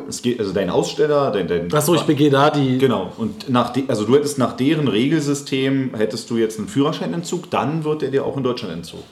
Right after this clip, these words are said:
Speaker 1: Das war bisher nicht so. Und es wurde auch, wobei das nicht beschlossen wurde, sondern abgelehnt, aber es wurde auch diskutiert, ein europäisches Punktesystem. Das heißt,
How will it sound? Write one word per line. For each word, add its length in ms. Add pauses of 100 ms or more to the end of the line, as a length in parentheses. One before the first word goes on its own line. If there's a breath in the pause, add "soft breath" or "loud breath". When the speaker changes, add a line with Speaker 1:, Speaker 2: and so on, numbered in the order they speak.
(100)
Speaker 1:
Das 140
war 120
bisher 240
nicht 260
so. 240 (420 loud breath)
Und 200
es 180
wurde 280
auch, 360 (100)
wobei 260
das 160
nicht 160
beschlossen 400
wurde, 220
sondern 240
abgelehnt, 420
aber 100
es 120
wurde 140
auch 160
diskutiert, 480
ein 60
europäisches 560
Punktesystem. 600
Das 120
heißt, 220